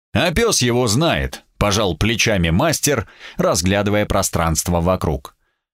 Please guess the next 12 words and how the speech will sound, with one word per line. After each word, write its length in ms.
«Вон 260
та!» — 460
показал 460
он 180
на 120
одну 240
из 140
звёзд. 600
«Вот 200
вроде 320
бы 120
знакома». 680